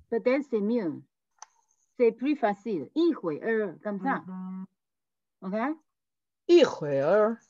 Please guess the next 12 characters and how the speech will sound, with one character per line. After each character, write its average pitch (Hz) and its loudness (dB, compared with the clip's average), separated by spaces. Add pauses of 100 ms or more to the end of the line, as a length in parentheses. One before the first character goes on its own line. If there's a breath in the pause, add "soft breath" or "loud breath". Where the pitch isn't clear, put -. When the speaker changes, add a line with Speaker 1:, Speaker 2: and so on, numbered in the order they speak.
(240)
Speaker 1:
C'est 196 -4
mieux. 196 -4
Speaker 2:
一 302 6
会 175 -2
儿. 185 -4 (360)
Speaker 1:
C'est, 247 0
Speaker 2:
Tio. 277 6 (160)
Speaker 1:
c'est - -16 (100)
plus 320 0
facile 220 -2
pour 208 -6
toi. 175 -8